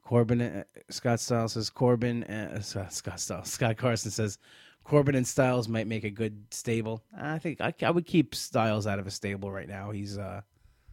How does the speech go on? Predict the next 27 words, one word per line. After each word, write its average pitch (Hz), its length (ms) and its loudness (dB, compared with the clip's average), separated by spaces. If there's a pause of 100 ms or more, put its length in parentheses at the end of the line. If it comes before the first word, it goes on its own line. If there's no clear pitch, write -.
(1500)
he's 117 160 0
doing 113 220 4
good 110 100 2
on 101 140 -2
his 101 140 -6
own. 104 320 -6 (2000)
I - 20 -10
don't 107 100 2
wanna 101 120 0
waste 104 280 -4
him 107 100 -2
in 104 40 -4
a - 60 -6
sta-, - 280 -4
I 151 160 0
wouldn't 135 220 4
put 117 80 2
a 101 60 0
stable 104 380 -4
around 101 240 -4
him. 110 60 -2
He 123 60 4
doesn't 117 160 2
need 117 140 0
one 104 160 -6
right 92 160 -10
now. 92 240 -12